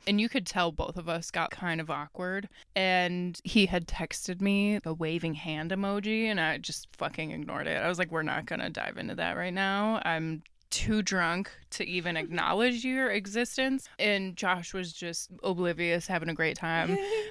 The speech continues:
Speaker 1: Um, I told him later, I was like, "Hey, you know that guy that walked in with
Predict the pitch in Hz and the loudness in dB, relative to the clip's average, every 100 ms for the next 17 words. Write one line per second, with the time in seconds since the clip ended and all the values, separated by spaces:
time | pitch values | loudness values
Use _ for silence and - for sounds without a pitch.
0 | - 196 196 190 - 220 285 254 240 226 | -6 0 0 0 -2 -2 -2 0 0 0
1 | 220 220 214 214 247 294 285 269 247 233 | 2 0 0 0 0 2 2 0 0 -2
2 | 208 220 247 247 233 214 226 - 247 233 | -2 0 2 2 0 0 0 0 -2 0
3 | 240 233 233 190 175 | 0 0 2 2 2